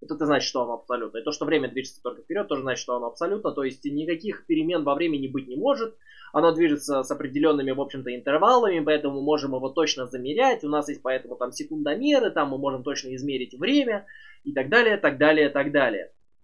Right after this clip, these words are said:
То есть это не относительные величины. Ядро теории Ньютона. Ядро теории Эйнштейна по всем этим параметрам противоположное. Всё.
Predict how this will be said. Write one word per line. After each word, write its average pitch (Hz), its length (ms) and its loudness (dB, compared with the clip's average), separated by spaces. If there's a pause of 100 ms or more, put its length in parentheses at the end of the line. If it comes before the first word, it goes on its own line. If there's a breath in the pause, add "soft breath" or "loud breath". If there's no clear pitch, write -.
(140)
То 156 240 -6
есть 175 120 -2
это 190 160 2
не 220 220 6
относительные 165 720 0
величины. 147 580 0 (1040)
Ядро 151 340 4
теории 180 340 4
Ньютона. 127 340 -6 (760)
Ядро 254 300 6
теории 277 320 10
Эйнштейна 233 420 8
по 180 140 10
всем 196 220 2
этим 165 200 2
параметрам 170 460 4
противоположное. 120 720 0 (320 loud breath)
Всё. - 280 0